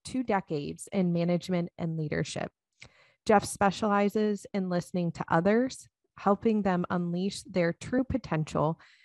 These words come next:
and giving feedback that is authentic yet kind. This pro wrestling T V broadcaster turned executive leader is never afraid to get his hands dirty when it comes to improving lives.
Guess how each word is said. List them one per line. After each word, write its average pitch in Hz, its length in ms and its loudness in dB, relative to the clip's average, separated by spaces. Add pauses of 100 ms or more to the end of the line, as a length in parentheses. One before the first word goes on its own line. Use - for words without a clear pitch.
(180)
and 220 140 4
giving 240 240 4
feedback 190 640 -4 (140)
that 190 120 0
is 185 240 0
authentic 180 720 -2 (200)
yet 165 280 -2
kind. - 440 -6 (300)
This 214 220 4
pro 220 300 4
wrestling 185 720 2 (140)
T 214 220 0
V 214 180 2
broadcaster 170 1040 -2 (120)
turned 208 340 2
executive 185 720 -2
leader 165 440 -2 (300)
is 208 160 0
never 196 340 2
afraid 175 360 0
to 196 100 -10
get 175 140 0
his 170 120 0 (220)
hands 214 320 2
dirty 185 460 0
when 196 220 -2
it 185 120 -2
comes 233 440 -4
to 220 100 -4
improving 175 640 -4
lives. 131 500 -6